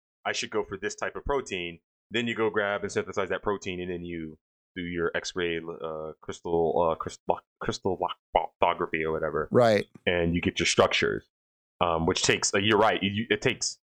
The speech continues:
Speaker 1: a long time, which is why this has been a tedious thing. I've, I've been reading about proteomics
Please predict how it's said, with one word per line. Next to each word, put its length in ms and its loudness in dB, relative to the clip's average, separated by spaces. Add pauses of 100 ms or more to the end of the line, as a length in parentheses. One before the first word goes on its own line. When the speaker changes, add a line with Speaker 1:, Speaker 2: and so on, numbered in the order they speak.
(180)
Speaker 1:
a 40 -2
long 480 0
time, 480 -6 (560)
which 140 -4
is 80 -4
why 140 2
this 100 -2
has 100 -4
been 140 0
a 80 -6
tedious 560 -8
thing. 360 -4 (340)
I've, 200 4
I've 160 4
been 120 4
reading 240 4
about 480 2
proteomics 760 0